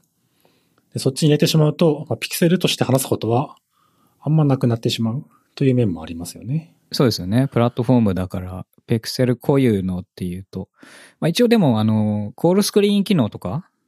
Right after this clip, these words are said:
Speaker 2: は、えーと、ピクセルツーとかにもバックポートされるって言ってましたけど。
Speaker 1: うん。まあ、シーピーユーがキツキツじゃないものは、
Speaker 2: うん。
Speaker 1: ピクセルには降ってくるはず。
Speaker 2: ですよね。
Speaker 1: ですね。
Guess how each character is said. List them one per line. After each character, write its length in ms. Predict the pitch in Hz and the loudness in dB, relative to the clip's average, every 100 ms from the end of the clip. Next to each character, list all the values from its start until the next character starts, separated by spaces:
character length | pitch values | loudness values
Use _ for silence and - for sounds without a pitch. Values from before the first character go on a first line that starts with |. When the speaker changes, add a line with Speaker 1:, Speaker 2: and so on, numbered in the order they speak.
| _ _ _ _ | _ _ _ _
Speaker 2:
は、 360 | - 120 113 - - _ - | 0 2 0 -4 -20 _ -4
え 160 | 110 | -2
ー 40 | 107 | 0
と、 100 | 110 | -2
ピ 100 | 127 | -4
ク 80 | - | 0
セ 100 | 214 | 0
ル 120 | 214 | 2
ツ 200 | - 247 | 2 0
ー 60 | |
と 100 | 208 | 2
か 80 | 110 | 2
に 80 | 101 | 2
も 120 | 95 | 0
バ 100 | 98 | -2
ッ 40 | 104 | -4
ク 120 | - | -2
ポ 100 | 165 | -2
ー 40 | |
ト 80 | 110 | -2
さ 140 | 104 | -2
れ 60 | 98 | 0
る 60 | 104 | -2
っ 40 | |
て 200 | - - | -4 -12
言 140 | - 107 | -8 -10
っ 40 | |
て 220 | - - | -10 -6
ま 100 | 98 | -4
し 60 | 101 | -4
た 100 | 85 | -6
け 80 | 87 | -10
ど。 280 | 85 85 104 _ _ _ _ _ | -10 -12 -16 _ _ _ _ _
Speaker 1:
う 40 | 101 | -8
ん。 300 | 92 87 - _ | -8 -10 -16 _
ま 120 | 117 | -10
あ、 20 | |
シ 140 | - 160 | -6 -6
ー 80 | 170 | 0
ピ 100 | 208 | 2
ー 20 | |
ユ 40 | |
ー 40 | 147 | 2
が 80 | 104 | -2
キ 120 | - | -6
ツ 100 | - | -12
キ 80 | 160 | -4
ツ 80 | |
じ 60 | 156 | 0
ゃ 40 | |
な 100 | 165 | 2
い 40 | 151 | 4
も 120 | 107 | 2
の 120 | 110 | 2
は、 240 | 131 107 - _ | 2 0 -4 _
Speaker 2:
う 60 | 113 | -4
ん。 240 | 95 92 - | -4 -6 -16
Speaker 1:
ピ 80 | - - _ - | -14 -14 _ -4
ク 40 | |
セ 120 | - | 0
ル 40 | 120 | 2
に 60 | |
は 60 | 135 | 2
降 40 | |
っ 20 | - | 0
て 120 | - | -2
く 100 | - | -2
る 60 | - | -8
は 120 | 82 | -12
ず。 200 | 80 80 _ _ _ _ _ _ _ - _ - _ _ _ _ _ | -14 -16 _ _ _ _ _ _ _ -20 _ -20 _ _ _ _ _
Speaker 2:
で 100 | 101 | -8
す 100 | 101 | -6
よ 80 | 85 | -8
ね。 40 | |
Speaker 1:
で 80 | 101 | -8
す 60 | 120 | -8
ね。 160 | - | -14